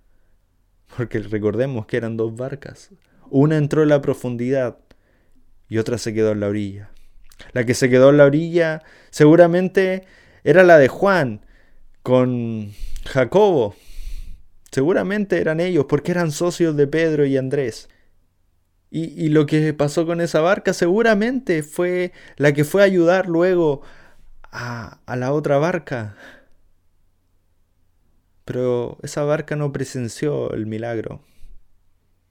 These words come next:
Esa barca no fue testigo de todo.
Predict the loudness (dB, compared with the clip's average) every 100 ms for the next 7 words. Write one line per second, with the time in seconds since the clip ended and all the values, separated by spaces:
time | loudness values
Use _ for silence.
0 | _ -18 -12 -10 -8 -8 -8 -8 -8 -8
1 | -6 -6 -10 -14 -8 -6 -8 -8 -10 -10
2 | -14